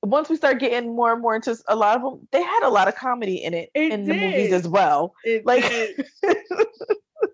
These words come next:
Speaker 2: Because I think back then, movies were like, you, you didn't have a lot of the scary movies without the comedy.
Speaker 1: Right,
Speaker 2: You know what I
Speaker 1: right,
Speaker 2: mean? It was a
Speaker 1: right.
Speaker 2: mixture of both.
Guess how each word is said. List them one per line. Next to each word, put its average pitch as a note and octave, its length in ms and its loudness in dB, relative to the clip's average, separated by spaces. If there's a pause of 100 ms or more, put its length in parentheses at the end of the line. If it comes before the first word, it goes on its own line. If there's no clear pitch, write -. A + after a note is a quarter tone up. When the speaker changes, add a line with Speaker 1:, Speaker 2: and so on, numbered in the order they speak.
(340)
Speaker 2:
Because D#4+ 420 0
I D#4 180 2
think D#4+ 360 -8
back C#4+ 240 -4 (100)
then, B3 640 -6
movies C4 520 -6
were A#3 320 -4
like, G3 600 -6 (720)
you, C#4 360 -4
you D#4 160 0
didn't D#4 200 0
have C#4+ 340 -4
a B3+ 60 -6
lot B3 260 -2
of A3 80 -8
the A3 80 -4
scary A3 420 -4
movies F#3+ 560 -10
without F3 720 -6
the E3 80 -14
comedy. - 680 -18 (400)
Speaker 1:
Right, E3 580 -8
Speaker 2:
You G#3+ 140 -8
know A3 100 0
what A3+ 120 2
I A3+ 80 0
Speaker 1:
right, A3+ 40 -2
Speaker 2:
mean? A#3 320 -2
It A3 140 -4
was A#3 200 0
a - 20 0
Speaker 1:
right. A3 60 0
Speaker 2:
mixture A3+ 500 -4
of F#3+ 260 -6
both. D#3+ 420 -6